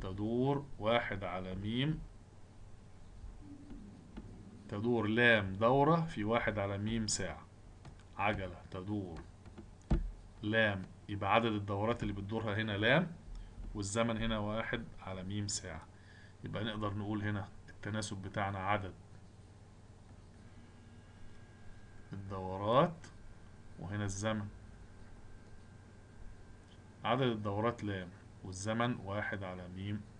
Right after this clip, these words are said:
ساعة. كم عدد الدورات التي تدورها، آه، في زمن ساعة؟ يبقى أنا عايز الواحد على ميم ده يتحول إلى واحد ساعة فقط، يعني عايز ألغي الميم،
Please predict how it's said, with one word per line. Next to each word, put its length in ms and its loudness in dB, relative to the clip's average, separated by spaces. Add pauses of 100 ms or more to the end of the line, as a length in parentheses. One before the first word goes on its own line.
(240)
ساعة. 420 -2 (880)
كم 220 8
عدد 160 8
الدورات 500 6
التي 320 4
تدورها، 540 4 (2750)
آه، 320 -2
في 240 -2
زمن 440 4 (320)
ساعة؟ 460 4 (1080)
يبقى 180 -2
أنا 100 2
عايز 200 6
الواحد 340 6
على 180 4
ميم 180 2
ده 100 6
يتحول 500 4
إلى 180 0
واحد 480 4 (380)
ساعة 460 -4 (420)
فقط، 280 -2 (960)
يعني 180 0
عايز 260 4
ألغي 260 2
الميم، 360 -2